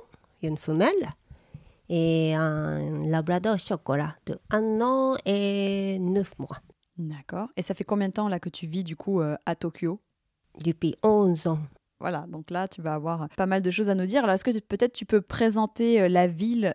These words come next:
Speaker 2: dans laquelle, euh, tu vis ?
Speaker 1: La ville de Tokyo, il y a beaucoup de monde. <laughs> Comme vous voyez souvent l'accroissement, l'image de Tokyo.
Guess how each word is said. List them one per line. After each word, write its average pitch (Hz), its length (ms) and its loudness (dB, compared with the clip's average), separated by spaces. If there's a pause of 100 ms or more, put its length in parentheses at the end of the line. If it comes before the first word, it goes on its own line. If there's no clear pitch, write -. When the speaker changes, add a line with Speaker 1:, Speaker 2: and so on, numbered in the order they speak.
Speaker 2:
dans 165 260 -2
laquelle, 190 480 -2
euh, 156 600 0
tu - 160 -8
vis ? 170 340 -8 (520)
Speaker 1:
La 165 160 -6
ville 165 240 -2
de 170 120 -4
Tokyo, 180 400 2
il 196 60 0
y 156 60 2
a 160 60 2
beaucoup 170 260 -4
de 175 100 2
monde. 208 420 6 (540)
<laughs> 277 80 6 (1200)
Comme 185 220 0
vous 170 180 0
voyez 160 360 -2
souvent 156 680 -2
l'accroissement, 175 1200 -2
l'image 160 540 -4
de 165 60 -4
Tokyo. 185 440 -4